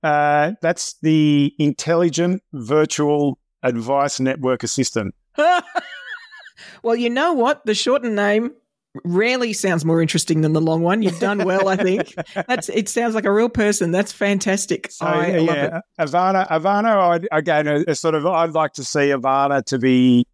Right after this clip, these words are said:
Speaker 1: you know, a, a virtual compliance assistant. Again, I, it's always like, yeah, they're assistants. When, when
Speaker 2: Yeah.
Speaker 1: Chat G P T came out with, uh, recently with their assistants A P I and their assistants bots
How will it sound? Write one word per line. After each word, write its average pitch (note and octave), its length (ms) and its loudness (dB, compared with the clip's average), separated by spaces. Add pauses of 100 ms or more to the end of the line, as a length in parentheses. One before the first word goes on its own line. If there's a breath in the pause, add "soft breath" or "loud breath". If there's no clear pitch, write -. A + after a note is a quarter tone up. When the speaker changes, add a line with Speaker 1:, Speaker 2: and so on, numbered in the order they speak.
(160)
Speaker 1:
you C3 320 2
know, B2 260 0
a, B2 360 2 (320)
a A#2 340 0 (100)
virtual A#2+ 680 0 (280)
compliance B2+ 640 -2
assistant. C#3 520 -2 (200)
Again, D3+ 300 -2
I, E3 140 0 (320 soft breath)
it's F3 160 -2
always A#3 380 0
like, C#3+ 240 -2 (300)
yeah, D3 200 0
they're E3 200 0
assistants. - 640 -4 (100)
When, F#3 300 -2
when E3 120 -2 (100)
Speaker 2:
Yeah. G#3 40 -8 (460)
Speaker 1:
Chat F3 240 -2
G E3 140 2
P D3+ 140 -2
T C#3+ 240 -2
came C#3 260 -4
out C3 220 -2
with, C3 260 -2
uh, B2+ 300 2
recently C3 500 0
with B2+ 180 -4
their B2 140 -2
assistants B2+ 520 -4
A B2 140 0
P A#2+ 160 -2
I A#2+ 240 0
and A#2 120 -6
their A#2+ 140 0
assistants A#2+ 460 -4
bots - 300 -6